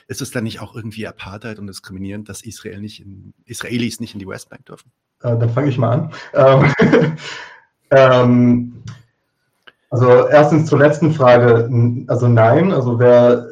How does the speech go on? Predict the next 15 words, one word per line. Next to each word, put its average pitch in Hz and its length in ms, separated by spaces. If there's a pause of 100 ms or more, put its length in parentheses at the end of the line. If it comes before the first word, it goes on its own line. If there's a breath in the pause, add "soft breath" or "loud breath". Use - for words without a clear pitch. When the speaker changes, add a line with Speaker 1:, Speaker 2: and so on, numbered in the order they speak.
Speaker 2:
wer 127 380
entscheidet, 123 500
wo, 123 260
wer 131 220
wohin 123 280
darf, 123 440
ist 120 180
da 120 240
immer 123 160
noch 117 200
Israel. 170 640
Also 123 220
die, 117 300
ähm, 117 360
das, 117 160